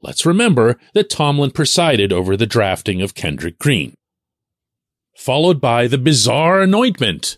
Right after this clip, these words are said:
of Kendrick Green to be the next Marquise Pouncey when, in fact, he wasn't even worth a third-round pick, maybe not a fifth or a sixth-round pick either.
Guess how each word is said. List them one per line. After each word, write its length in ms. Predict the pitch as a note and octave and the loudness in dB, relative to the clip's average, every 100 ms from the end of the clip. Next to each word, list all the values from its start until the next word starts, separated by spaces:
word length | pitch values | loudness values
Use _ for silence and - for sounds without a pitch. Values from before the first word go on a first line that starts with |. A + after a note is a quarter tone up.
| _ | _
of 160 | - E2+ | -12 -10
Kendrick 460 | - D#2 C#2 C2+ - | -10 -12 -10 -12 -10
Green 460 | F2+ D2 B1 - _ _ - | -8 -8 -12 -18 _ _ -18
to 100 | - | -8
be 300 | F2+ E2 - _ | -6 -6 -8 _
the 80 | C#2+ | -10
next 340 | D#2+ - - | -8 -8 -6
Marquise 420 | F#2 F2+ - G#2 | -8 -6 -6 -6
Pouncey 480 | - - D#3+ - D2+ | -4 -4 -2 -2 -4
when, 160 | D2 D#2 | -4 -6
in 120 | F2+ | -6
fact, 460 | - E2+ F#2 - - _ | -6 -6 -6 -8 -18 _
he 180 | - G2 | -8 -8
wasn't 380 | - - - | -10 -12 -10
even 360 | - D#2+ D2+ B1+ | -10 -12 -12 -16
worth 300 | C#2 C#2+ - - | -12 -12 -12 -12
a 60 | |
third-round 680 | - - B1+ B1+ C2 B1+ B1+ | -12 -10 -10 -10 -12 -12 -14
pick, 320 | - F2+ - - | -10 -10 -10 -16
maybe 280 | - B1+ C2+ | -16 -14 -12
not 220 | C2+ E2 | -10 -8
a 60 | F2 | -8
fifth 360 | - F#2 - | -8 -10 -10
or 140 | F2+ G#2+ | -8 -6
a 80 | A#2 | -4
sixth-round 640 | - - - D#2 B1+ - | -4 -6 -10 -12 -14 -14
pick 260 | - - - | -12 -12 -8
either. 320 | A#2 F2+ - | -6 -6 -10